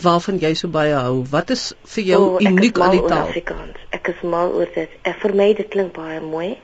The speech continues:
Speaker 2: en ek hou, ek is baie lief vir Afrikaanse mense. En die taal self,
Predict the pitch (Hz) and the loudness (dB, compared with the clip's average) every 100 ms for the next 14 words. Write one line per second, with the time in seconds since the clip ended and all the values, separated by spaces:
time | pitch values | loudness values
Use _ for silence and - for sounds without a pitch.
0 | - - - - - 175 165 160 - - | -20 -20 -20 -12 -2 0 0 -6 -10 0
1 | 160 190 185 165 165 - 190 175 156 165 | 2 2 0 -2 -6 -6 -4 -4 -6 -10
2 | - - - 165 156 156 147 151 - 196 | -8 -10 -6 -8 -8 -8 -8 -8 -8 -8
3 | 247 - - - - - 180 180 175 180 | -8 -12 -20 -18 -18 -6 -2 0 0 2
4 | - 254 247 - 220 185 180 | 2 2 2 0 -2 0 -2